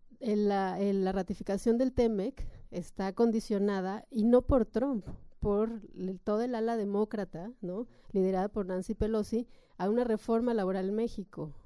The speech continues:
Entonces, digamos que la, e-, ese condicionamiento nos deja con un concepto de soberanía un poco ambiguo y un poco flojo, en donde de aquí para allá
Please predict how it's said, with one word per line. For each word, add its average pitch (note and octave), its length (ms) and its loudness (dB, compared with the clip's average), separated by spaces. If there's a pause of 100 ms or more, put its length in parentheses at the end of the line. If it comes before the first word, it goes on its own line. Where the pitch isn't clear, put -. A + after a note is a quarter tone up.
(680)
Entonces, G#3 360 -2
digamos A3 440 2
que G#3 380 0 (160)
la, G#3 480 -4
e-, G3+ 580 -4
ese B3+ 180 0
condicionamiento A3 1040 0
nos F#3 240 -2
deja A#3+ 420 -2 (300)
con G#3 220 0
un A3+ 80 2
concepto A#3 420 0
de A#3 80 2
soberanía G3 560 0
un A3 120 2
poco G#3+ 600 -2
ambiguo G#3+ 720 0
y G#3 100 -2
un G3+ 80 -4
poco G3 280 -4
flojo, G#3 320 0
en G#3 100 2
donde F#3 280 -4
de G3 80 -4
aquí A3+ 200 -4
para B3 220 -2
allá G#3 340 -2